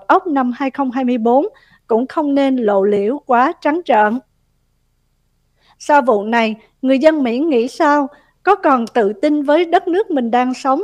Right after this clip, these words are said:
là một siêu cường quốc văn minh của hàng đầu thế giới hay không? Mong rằng sau vụ này, The King Channel Ngụy Vũ chia sẻ nhiều hơn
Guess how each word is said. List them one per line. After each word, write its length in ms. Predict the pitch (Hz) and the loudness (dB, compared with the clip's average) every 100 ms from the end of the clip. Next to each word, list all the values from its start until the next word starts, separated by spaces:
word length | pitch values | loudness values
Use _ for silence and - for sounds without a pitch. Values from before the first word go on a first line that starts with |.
| 480 | -6
là 200 | 320 226 | -8 -4
một 220 | 220 214 196 | -2 -2 -4
siêu 320 | - 302 285 - | -4 -4 -4 -2
cường 240 | 233 214 | -2 -2
quốc 160 | 302 415 269 | -6 -8 -2
văn 300 | 269 269 269 | -2 0 -2
minh 240 | 262 254 | -2 -4
của 260 | 220 190 247 | -4 -4 -4
hàng 240 | 269 220 208 | -6 -6 -4
đầu 200 | 196 190 | -4 -4
thế 100 | 285 | -6
giới 320 | 262 269 349 320 | -2 -2 -2 -4
hay 140 | 285 | -4
không? 260 | 285 277 269 _ _ _ _ _ - | 0 0 0 _ _ _ _ _ -4
Mong 240 | 262 262 | -2 0
rằng 260 | 247 226 214 | -2 -2 -2
sau 180 | 277 240 | -4 -2
vụ 200 | 214 196 | -2 -4
này, 300 | 226 220 202 _ _ - | -4 -4 -6 _ _ -2
The 100 | 247 | -2
King 260 | 240 330 302 | 0 -2 -2
Channel 440 | - 311 285 240 214 | -2 0 0 0 0
Ngụy 220 | 214 202 | -2 -4
Vũ 360 | 202 202 202 320 403 _ | -2 -2 -2 -2 -6 _
chia 200 | - 277 | -6 -4
sẻ 260 | - 233 208 | -4 -4 -2
nhiều 280 | 262 214 202 | -2 -2 -4
hơn 380 | 269 285 269 | -4 -4 -6